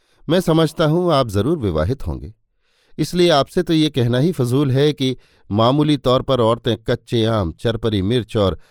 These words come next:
कड़े पति को पसंद करती हैं। जो अभागा मर्द अपनी स्त्री के प्रेम से वंचित है, वो बदसूरत या गरीब हो सो बात नहीं, असल में वो बिल्कुल ही बेचारा भला मानस या भोला भाला होता है।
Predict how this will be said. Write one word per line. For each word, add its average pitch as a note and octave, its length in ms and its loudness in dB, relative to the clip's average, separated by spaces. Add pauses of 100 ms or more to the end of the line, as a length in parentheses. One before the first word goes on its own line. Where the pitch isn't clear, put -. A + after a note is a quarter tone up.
(280)
कड़े C#3+ 180 2
पति A2 280 -2
को A#2 120 -6
पसंद C#3+ 360 -4
करती - 300 -8
हैं। A#1 160 -12 (960)
जो B2+ 180 0
अभागा B2 380 2
मर्द B2+ 260 2
अपनी A#2 280 0
स्त्री G#2+ 240 -6
के G#2 100 -2
प्रेम G#2+ 280 -2
से - 120 -8
वंचित B2 440 -2
है, B2 100 -4 (460)
वो D#3 140 2
बदसूरत D#3+ 640 0
या C#3+ 120 2
गरीब C#3 380 0
हो D#3+ 180 -2
सो D#3 180 -4
बात C#3 260 -2
नहीं, G#2+ 200 -2 (800)
असल F3+ 280 2
में F#3+ 120 0
वो F3+ 140 2
बिल्कुल C#3+ 360 0
ही E3 100 4
बेचारा B2+ 520 0
भला G2+ 280 2
मानस G2 600 -2
या D2 240 -2 (340)
भोला A2+ 300 0
भाला C#2 300 -4
होता G2+ 300 -6
है। A#1 160 -12